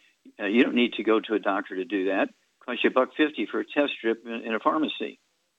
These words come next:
okay? And here's where, again, you wanna get a hold of this two C D set, Rare Earths Forbidden Cures, tells the Jerry Lewis story.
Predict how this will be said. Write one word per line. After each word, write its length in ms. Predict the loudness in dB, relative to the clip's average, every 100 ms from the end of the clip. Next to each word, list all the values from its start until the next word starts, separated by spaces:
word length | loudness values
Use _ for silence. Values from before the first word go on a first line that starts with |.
| _ -8
okay? 520 | -6 -2 0 0 -4 -10 -20 _ _
And 220 | -2 2
here's 280 | 6 6 6 0
where, 200 | 0 0
again, 320 | 0 0 0
you 80 | 0
wanna 160 | -4 -2
get 160 | -2
a 40 | 0
hold 320 | 0 0 -2 -8 _ _ _ -4
of 280 | -2 0
this 160 | 0 -2 2
two 160 | 4 4 2
C 180 | 2
D 260 | 4 2 2
set, 220 | 2 2 0 _ _ _ _
Rare 200 | 0 0
Earths 240 | 2 -2 -4
Forbidden 280 | -4 -4 -2
Cures, 420 | 2 4 2 -2 -10 _ _ _ -12
tells 200 | -8 -4
the 60 | -2
Jerry 300 | 2 4 4
Lewis 240 | 4 2 0
story. 460 | 0 0 0 -4